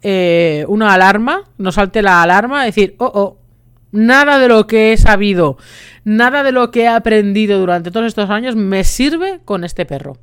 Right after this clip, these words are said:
Y esto pasa, y pasa mucho. Así que nada, de verdad, cuando leas por ahí que lo más normal del mundo es que un cachorro te destroce la casa entera, no es cierto, ¿vale? Y te vuelves a escuchar este episodio.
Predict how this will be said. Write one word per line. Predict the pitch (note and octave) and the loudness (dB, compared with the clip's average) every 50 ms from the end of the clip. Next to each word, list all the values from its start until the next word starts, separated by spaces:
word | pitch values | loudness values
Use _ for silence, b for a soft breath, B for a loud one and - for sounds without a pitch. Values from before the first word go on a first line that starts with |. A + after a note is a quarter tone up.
| _ _ _ _ _ _ _ | _ _ _ _ _ _ _
Y | - G3+ | 0 2
esto | G#3+ G3+ - C#4+ - | 2 2 0 0 -2
pasa, | - D4 - - - - - - | -4 -4 -4 -8 -10 -10 -8 -10
y | G#3 | -4
pasa | - G#3 G3 - A#3+ | -2 -2 -2 0 0
mucho. | G#3+ A3 A3+ - - D3+ B2+ - _ _ _ B B B B B B - | 0 0 -2 -2 -6 -8 -8 -8 _ _ _ B B B B B B -4
Así | G#3+ F3+ A#3+ | 0 0 0
que | - C4 B3+ | 0 0 2
nada, | B3 A#3+ A3 F#3 D#3 C#3+ - - | 2 2 2 2 0 -2 -8 -8
de | - F#3+ G#3+ | -4 0 2
verdad, | G#3 G#3+ G#3 A3+ A3+ G#3+ F#3 D3 C3+ - _ _ _ _ _ _ _ - | 2 2 4 4 2 2 2 0 -4 -12 _ _ _ _ _ _ _ -2
cuando | A#3 A3+ A3+ A3 A3+ A#3 | 0 0 2 2 2 2
leas | A#3 B3 C4+ C#4+ - | 2 0 0 -2 -2
por | - D4 C#4 C#4 | -2 -2 0 2
ahí | C4 A#3 G3+ F3+ D#3+ C#3+ | 2 2 2 0 -2 -4
que | - G#3 G#3 | -2 0 0
lo | G#3 G#3 | 2 2
más | G#3 A3 A#3+ B3+ | 2 0 0 0
normal | B3+ C4+ C4 B3+ C4 C4 A#3+ | -2 -4 -2 0 0 0 2
del | B3 B3 A#3+ | 2 2 2
mundo | A3 G3+ F#3 F3 E3 D3+ C#3+ C#3 C#3 - - | 2 2 2 2 0 -2 -4 -4 -8 -8 -8
es | A3 G#3+ - | -8 -6 -6
que | - - B3+ | -6 -6 -6
un | B3 A#3 | -6 -4
cachorro | A3+ A#3+ A#3 - A3 G3 F#3 E3+ E3+ D#3+ | -4 -6 -2 0 0 0 0 0 -2 -2
te | F3 | -2
destroce | F3+ F3+ F3+ - - G#3+ G#3 B3 A#3 | -2 -2 -2 -2 -4 -4 -4 -2 -2
la | A3+ G#3+ | -2 -2
casa | - G#3 - G#3+ F#3+ | -2 -2 -2 -2 -2
entera, | F#3 F#3 E3+ A3+ C4 D4+ F4 G4 G4+ B B B B B B B B B _ _ _ _ _ _ _ - | -4 -4 -4 -4 -2 -2 -4 -4 -6 B B B B B B B B B _ _ _ _ _ _ _ -6
no | G#3 G#3 G#3 G#3+ G3+ | -4 0 2 4 4
es | F#3+ - - | 2 2 2
cierto, | - G3 D#3+ D3 C3+ - - C#3+ B2+ B2 - - - - - - | 0 0 0 0 -2 -4 -10 -14 -14 -14 -16 -20 -20 -20 -18 -6
¿vale? | - G3+ B3 D#4 E4+ - | -2 -2 -2 -2 -2 -6
Y | F#3+ E3+ | -6 -6
te | G3 | -4
vuelves | F3+ F#3+ G3+ G#3 F#3+ | -2 -2 -2 -2 -2
a | G3 | -2
escuchar | - - F3+ D#3 - F#3 E3+ D#3+ | -2 -2 -4 -4 -4 -4 -4 -4
este | D3 - E3 | -4 -6 -6
episodio. | D#3 D3+ D3 - - D3+ C#3 C3+ B2 C3+ - | -6 -6 -8 -8 -8 -10 -10 -10 -12 -12 -14